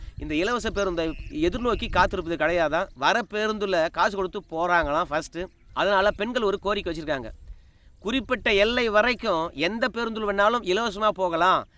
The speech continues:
அப்படின்னு சொல்லிட்டு அறிவிச்சாங்கன்னா, வர பேருந்துல எல்லாம் நாங்க ஏறி போவோம். ஏன்னா, இப்போ சென்னை போக்குவரத்தை பொறுத்த வரைக்கும் மூவாயிரத்தி எழுநூறு பேருந்துகள் தான் இருக்குதாம். அந்த மூவாயிரத்தி எழுநூறு பேருந்துகளை ஒட்டுமொத்த சென்னை மக்களுக்கும் பயன்படக்கூடியது.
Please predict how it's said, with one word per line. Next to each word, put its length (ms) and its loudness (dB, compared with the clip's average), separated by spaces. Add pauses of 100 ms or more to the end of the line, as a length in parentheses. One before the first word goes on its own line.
(140)
அப்படின்னு 260 -4
சொல்லிட்டு 300 -2
அறிவிச்சாங்கன்னா, 680 2 (440)
வர 340 2
பேருந்துல 300 -4
எல்லாம் 220 2
நாங்க 200 0
ஏறி 260 0
போவோம். 540 -4 (560)
ஏன்னா, 580 2 (500)
இப்போ 380 -6
சென்னை 520 -2
போக்குவரத்தை 480 -4
பொறுத்த 260 -6
வரைக்கும் 640 -2 (320)
மூவாயிரத்தி 640 0
எழுநூறு 400 0
பேருந்துகள் 380 -2
தான் 140 2
இருக்குதாம். 300 -8 (360)
அந்த 200 -4
மூவாயிரத்தி 560 0
எழுநூறு 420 -2
பேருந்துகளை 420 -2
ஒட்டுமொத்த 1080 2
சென்னை 260 0
மக்களுக்கும் 400 -6
பயன்படக்கூடியது. 600 -4